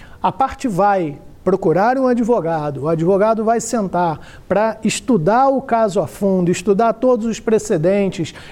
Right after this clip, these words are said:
estudar como os tribunais vêm decidindo a jurisprudência a respeito daquele tema, o contrato a fundo entre aquelas partes, para verificar se existe abusividade,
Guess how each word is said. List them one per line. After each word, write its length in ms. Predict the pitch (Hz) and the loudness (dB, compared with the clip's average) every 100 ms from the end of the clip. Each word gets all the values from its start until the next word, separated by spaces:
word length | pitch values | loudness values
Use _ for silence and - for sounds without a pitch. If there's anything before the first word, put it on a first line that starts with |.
| - | -6
estudar 720 | 190 - 208 208 269 294 - - | -4 0 2 2 0 -2 -6 -4
como 260 | 240 269 262 | 0 2 0
os 80 | - | -4
tribunais 560 | 247 214 202 233 226 | 0 0 2 0 2
vêm 160 | 170 233 | 2 2
decidindo 600 | 233 - 208 151 196 233 | 0 -2 -4 -2 0 2
a 40 | 190 | 2
jurisprudência 800 | 185 214 - 220 185 233 214 214 | 0 -2 -2 -2 0 0 0 0
a 40 | |
respeito 280 | 208 233 214 | 0 -2 0
daquele 300 | 214 220 185 | 0 0 0
tema, 420 | - 196 190 160 - - | 0 0 0 -4 -10 -6
o 120 | 220 220 | -4 0
contrato 720 | 277 240 185 226 269 262 254 | 0 0 0 0 0 2 0
a 80 | |
fundo 540 | - - 254 302 269 240 | 0 -4 0 2 2 2
entre 220 | 233 233 | 2 0
aquelas 360 | 220 233 208 - | 0 0 0 -2
partes, 540 | 208 233 156 - - - - - - | 0 0 -2 -10 -16 -18 -20 -14 -2
para 240 | 247 240 | 0 2
verificar 640 | 214 247 269 240 - 254 269 | 2 0 0 -2 0 0 0
se 120 | 269 | -2
existe 400 | 208 214 262 - | 0 2 2 0
abusividade, 880 | 220 247 214 226 185 180 220 196 | 0 0 2 2 2 2 2 0